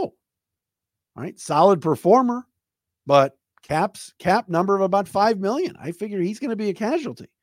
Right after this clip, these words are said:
Josh Paschal, definitely a guy that stays, but high impact guy that we, we call his name a lot? Not necessarily.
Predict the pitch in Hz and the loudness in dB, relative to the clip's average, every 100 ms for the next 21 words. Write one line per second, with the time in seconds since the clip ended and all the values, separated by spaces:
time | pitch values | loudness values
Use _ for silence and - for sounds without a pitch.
0 | _ _ _ 147 156 - - 196 196 214 | _ _ _ -4 -4 -2 0 2 0 -4
1 | 226 233 _ _ _ _ _ - 175 - | -4 -4 _ _ _ _ _ -2 -2 -2
2 | - 175 170 165 160 151 - 202 254 190 | -6 -4 -2 0 -2 -6 -4 -2 -2 -4
3 | 214 - 131 - _ _ - 160 190 202 | -8 -10 -10 -12 _ _ -6 -2 0 0
4 | 202 185 202 185 156 180 220 214 165 120 | -2 -2 -2 -2 -4 0 0 -2 -8 -10
5 | 113 110 101 156 180 160 117 131 190 220 | -14 -14 -6 -2 0 -2 -4 -6 -4 -4
6 | 226 247 - _ _ _ _ _ 233 359 | -4 -6 -10 _ _ _ _ _ -8 -6
7 | 403 - 113 107 92 120 208 | -6 -8 -14 -18 -14 -8 -8